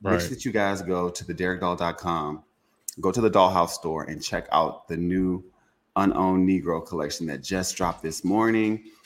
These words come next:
Speaker 1: If you have subscribed to Doll Mail, that means if you go to the derek dahl dot com and put your email address in,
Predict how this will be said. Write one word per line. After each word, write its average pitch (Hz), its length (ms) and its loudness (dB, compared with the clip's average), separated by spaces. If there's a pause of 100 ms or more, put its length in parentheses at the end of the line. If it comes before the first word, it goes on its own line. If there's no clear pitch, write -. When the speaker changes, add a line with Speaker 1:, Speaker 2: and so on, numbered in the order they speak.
(140)
Speaker 1:
If 156 300 4
you 147 120 4
have 131 180 2
subscribed 117 540 0
to 107 100 -6
Doll 101 300 4
Mail, 71 420 -2
that 76 120 -6
means 95 140 0
if - 80 -16
you 95 80 -6
go 101 180 4
to 104 120 -2
the 90 80 -6
derek 101 220 0
dahl 101 100 0
dot 92 200 -2
com 92 280 0
and 80 160 -4
put - 180 -8
your - 80 -6
email 92 300 0
address 85 320 -6
in, 80 260 -6